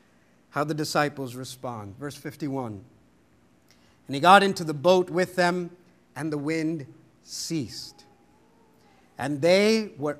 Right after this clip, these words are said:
utterly astounded, for they did not understand about the loaves, but their hearts were hardened." Jesus gets into the boat. Immediately the winds cease.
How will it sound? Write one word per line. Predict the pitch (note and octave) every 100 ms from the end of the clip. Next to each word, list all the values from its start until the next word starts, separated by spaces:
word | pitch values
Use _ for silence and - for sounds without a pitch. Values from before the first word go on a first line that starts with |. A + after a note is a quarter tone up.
| -
utterly | F3 G3+ G3+ F#3+ F#3+ F3+ F3
astounded, | C#3+ - - D#3 D3+ C#3 A2 F#2+ _ _ _ _ _ _ _
for | - D#3+
they | D#3+
did | D3 F#3+
not | G#3 G3+ F3+
understand | F3+ E3+ - F3 E3 D#3
about | C#3+ D#3 D#3
the |
loaves, | D3+ C#3+ B2+ A2+ A2+ - - _ _ -
but | C#3
their | C#3+ C#3
hearts | - - F3+ A#2 - - - - _ _ _ _
were | - C3+
hardened." | - C#3 B2 G2 F#2+ - _ _ _ _ _ _ _ _ _ _ _ - - -
Jesus | D3+ G3+ F#3+ D3
gets | F#3+ G#3 A3
into | A3 G#3
the |
boat. | F3+ F3 G#3+ - - _ _ _ _ _
Immediately | C3 D#3 F3+ F#3 F3+ F3
the | E3 D3
winds | C#3+ F3 F#3 F3+
cease. | - D#3+ C3 - - -